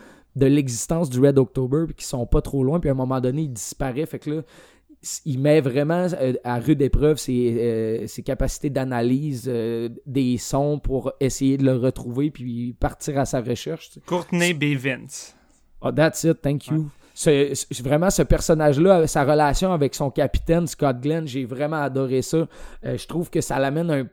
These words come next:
Speaker 1: petit côté comme savant, comique, qui nous permet un petit peu de, de, de relâcher toute la tension qu'il y a au travers de ce film-là, parce que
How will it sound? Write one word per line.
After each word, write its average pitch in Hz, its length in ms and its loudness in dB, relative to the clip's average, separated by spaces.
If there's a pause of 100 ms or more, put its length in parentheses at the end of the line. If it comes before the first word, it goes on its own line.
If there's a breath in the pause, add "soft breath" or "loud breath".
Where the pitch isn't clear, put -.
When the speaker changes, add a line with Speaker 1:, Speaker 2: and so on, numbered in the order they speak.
(260)
Speaker 1:
petit - 120 -12
côté 156 420 -2
comme 135 480 -4
savant, 156 680 0 (180)
comique, 160 480 2
qui 135 320 -8
nous 135 180 -4
permet 147 300 -2
un 190 80 0
petit - 160 -10
peu 196 160 0
de, 156 160 2
de, 135 200 -2
de 131 120 -2
relâcher 135 540 0
toute 196 200 -6
la 143 160 0
tension 151 540 -2
qu'il 151 120 0
y 131 40 4
a - 20 -2
au 120 40 -4
travers 139 260 0
de 131 80 -2
ce - 120 -10
film-là, 135 280 -4
parce 127 220 -6
que 139 180 -4